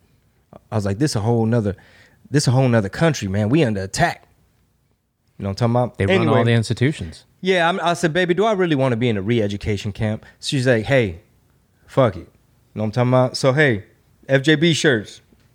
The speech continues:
Speaker 1: b-, make it worth my while, man. Uh, chingo bling dot com, hit the merch button. Uh, and thank you guys for supporting free speech and supporting the content and, and, uh, joining the fam. The fam bam, patreon dot com forward slash red pill tamales.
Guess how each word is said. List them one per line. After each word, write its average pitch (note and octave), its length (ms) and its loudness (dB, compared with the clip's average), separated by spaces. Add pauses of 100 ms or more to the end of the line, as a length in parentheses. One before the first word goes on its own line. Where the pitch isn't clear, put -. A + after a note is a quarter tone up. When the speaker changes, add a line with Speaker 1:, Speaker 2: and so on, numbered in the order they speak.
(240)
Speaker 1:
b-, B2 100 -18 (180)
make D3 240 0
it F3+ 60 2
worth E3 220 2
my D#3+ 160 2
while, D#3 340 2
man. G2 360 -4 (460)
Uh, A#2+ 200 2
chingo C#3+ 240 2
bling C#3 160 2
dot B2+ 200 2
com, A2 340 0
hit B2 160 -4
the A2+ 40 -6
merch A2+ 260 -2
button. G#2+ 300 -4 (500)
Uh, C#3+ 240 4
and C#3 100 2
thank F#3+ 160 2
you F#3+ 60 -2
guys F#3 240 2
for E3 80 -2
supporting D#3+ 360 -2
free D#3+ 200 0
speech D3+ 360 0
and C3 80 -4
supporting C3+ 360 -2
the A#2 40 -6
content C3+ 640 0
and, A#2 240 -2
and, A#2 240 -2
uh, A2 200 -2
joining D3+ 320 2
the B2+ 80 0
fam. C3+ 460 0 (360)
The A2 100 -6
fam D#3 440 2
bam, C3+ 340 2
patreon C#3 440 0
dot B2 200 -2
com A#2 260 -2
forward A#2+ 240 -2
slash G#2+ 340 -6
red A#2+ 260 -2
pill A#2+ 160 -4
tamales. D#3+ 560 0